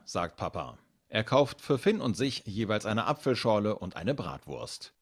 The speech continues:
Mit Essen und Getränken bewaffnet, gehen sie zu ihren Sitzen. „Ah, heisch“, macht Daniel, nachdem er einen großen Bissen von der Wurst genommen hat und verkündet mit vollem Mund: „Ich weiß nicht wieso,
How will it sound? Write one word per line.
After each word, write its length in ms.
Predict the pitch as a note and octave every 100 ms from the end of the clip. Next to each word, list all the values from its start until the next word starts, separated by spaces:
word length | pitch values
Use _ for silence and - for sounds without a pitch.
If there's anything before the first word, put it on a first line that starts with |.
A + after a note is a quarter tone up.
| _
Mit 200 | - D#2+
Essen 280 | - E3+ D3
und 160 | F#2 E2+
Getränken 520 | E2 - A#2 A2+ G2+
bewaffnet, 580 | G#2 C3 C3 C3 A#2+ - _ _
gehen 240 | G#2+ G2+
sie 100 | F#2
zu 160 | F2+ -
ihren 260 | G2 G2+ B2+
Sitzen. 460 | F2+ - F#2+ C#2+ - _ - _
„Ah, 440 | - F3 A3 A#2+ - - _
heisch“, 480 | - G3+ A3+ A#2 - - - -
macht 400 | G#2+ - - -
Daniel, 540 | A#2 B2 C3 B2+ A#2 -
nachdem 260 | F#2+ G#2
er 80 | G2
einen 160 | A2+ C3
großen 540 | G#2+ D3 E3+ - D3
Bissen 320 | A2 G2 A#2
von 160 | A2 G2
der 180 | C3 G#2
Wurst 260 | G2 -
genommen 320 | - G#2 G2+ G2
hat 200 | A2 - -
und 160 | - D2+
verkündet 540 | - D#2+ C3+ D#3+ F3
mit 140 | G2 D#2+
vollem 300 | - C3 A#2+
Mund: 280 | A2 E3 - - - - _ _
„Ich 340 | - D#3 - A#2
weiß 420 | A#2+ G#3 F#3+ -
nicht 260 | F#3+ D#3 D#3
wieso, 580 | D3+ G#2 D3+ A3+ C4